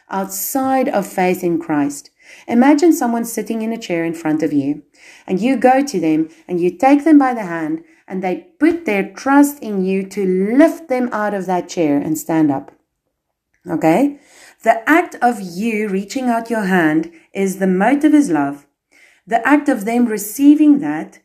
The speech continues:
and taking your hand is them putting their faith in your ability to take them out of the condition they are in. God <clears throat> has taken you, when you believe,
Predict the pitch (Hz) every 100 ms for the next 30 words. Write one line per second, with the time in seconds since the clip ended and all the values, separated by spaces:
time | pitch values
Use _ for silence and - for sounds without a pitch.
0 | _ 196 190 233 240 240 240 233 208 180
1 | 160 156 - - - 190 175 226 233 226
2 | 214 190 190 185 - - 277 302 285 214
3 | 190 180 175 160 208 226 240 240 - 196
4 | - 214 190 190 180 175 180 _ - 294
5 | 240 - - 185 165 170 175 160 156 196
6 | 170 151 156 147 156 156 _ _ - _
7 | 175 156 214 165 156 156 - - 143 -
8 | 175 - 185 - - 240 240 240 240 180
9 | 160 151 156 160 160 220 285 277 302 180
10 | 156 156